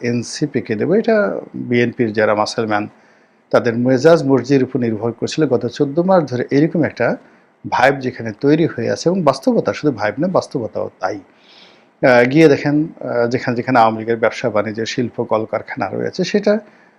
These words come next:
যেখানে বিএনপি মনে করেছে আমাদের এটার উপর প্রভুত্ব কায়েম করা দরকার, সেখানে বিএনপি করেছে। বিএনপিকে যেটা ফেলে দিয়েছে সেটা হয়তো জামাত গ্রহণ করেছে, জামাত যেটা ফেলে দিয়েছে এনসিপি গ্রহণ করেছে। এইভাবে আসলে ব্যবসা বাণিজ্য, শিল্প,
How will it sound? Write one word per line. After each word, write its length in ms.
যেখানে 560
বিএনপি 640
মনে 180
করেছে 260
আমাদের 260
এটার 180
উপর 200
প্রভুত্ব 400
কায়েম 260
করা 160
দরকার, 220
সেখানে 200
বিএনপি 320
করেছে। 400
বিএনপিকে 500
যেটা 240
ফেলে 280
দিয়েছে 360
সেটা 300
হয়তো 360
জামাত 280
গ্রহণ 260
করেছে, 400
জামাত 300
যেটা 180
ফেলে 240
দিয়েছে 240
এনসিপি 320
গ্রহণ 280
করেছে। 320
এইভাবে 320
আসলে 340
ব্যবসা 320
বাণিজ্য, 380
শিল্প, 460